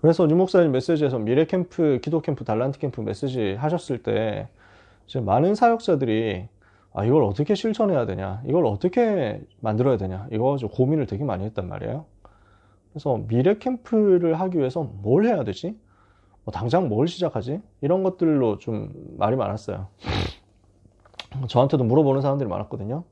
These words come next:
그래서 저는 간단하게 답을 했는데 "난 아직 모르겠다" 였습니다. 메시지 나와봐야 알 것 같다.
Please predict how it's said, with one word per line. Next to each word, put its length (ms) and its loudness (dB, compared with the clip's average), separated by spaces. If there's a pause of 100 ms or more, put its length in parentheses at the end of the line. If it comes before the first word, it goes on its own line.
(100)
그래서 120 -8
저는 440 0 (420)
간단하게 420 2
답을 220 -2
했는데 460 -4 (160)
"난 180 -2
아직 180 -2
모르겠다" 460 -4 (140)
였습니다. 480 -16 (800)
메시지 340 2
나와봐야 460 2
알 120 -4
것 120 -14
같다. 320 -12